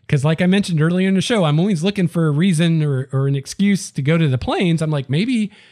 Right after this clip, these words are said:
I could use some kind of planar travel to make that trip faster and easier." I was thinking, like, using the astral plane,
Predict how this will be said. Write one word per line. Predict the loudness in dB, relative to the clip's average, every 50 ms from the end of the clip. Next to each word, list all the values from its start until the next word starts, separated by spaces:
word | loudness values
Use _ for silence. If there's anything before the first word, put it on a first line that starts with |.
| _ _ _ _ _ _ _ _ -8
I | -6
could | -4 -2 0 2
use | 2 2 2 0
some | -2 -4 -4
kind | -2 -2 0 0
of | 0 -2
planar | -4 -4 -4 -2 -2 0 -2 -2
travel | -4 -2 -4 -2 -2 -2 -4 -6 -6 -6 -8 -8 _ _ _ _ _ _ _ _ _ _
to | -4 -2 0 0 2
make | 2 0 0 0 -2 -2
that | -4 -4 -4 -6
trip | -6 -4 -2 0 0 -2 -4 _ -20 -16
faster | -8 -6 -4 -2 -2 -4 -4 -2 -2 -2 0 -2 -4 -4 _
and | -6 -4 -4 -2 -2 -2 -4 -4 -2
easier." | 0 0 0 0 0 -2 -2 -4 -4
I | -4 -6
was | -6 -2
thinking, | -2 -2 0 0 0 -2 -2
like, | -2 -4 -6 -8 -6
using | -8 -6 -4 -2 -2 -2 -2 -2
the | -2 -4 -4 -2
astral | -2 -2 -2 -2 -4 -4 -6 -4
plane, | -4 -6 -6 -6 -6 -8 -10 -12